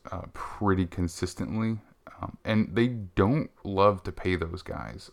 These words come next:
uh, second contracts. Obviously, Antonio Brown, uh,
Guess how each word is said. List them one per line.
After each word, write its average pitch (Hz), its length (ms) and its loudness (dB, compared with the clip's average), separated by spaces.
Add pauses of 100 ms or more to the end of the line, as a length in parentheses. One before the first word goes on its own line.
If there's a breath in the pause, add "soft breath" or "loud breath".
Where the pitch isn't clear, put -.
uh, - 220 -20
second 95 340 -6
contracts. 87 680 -6
Obviously, 92 440 -2
Antonio 85 400 -2
Brown, 80 520 0 (680 loud breath)
uh, 80 260 -4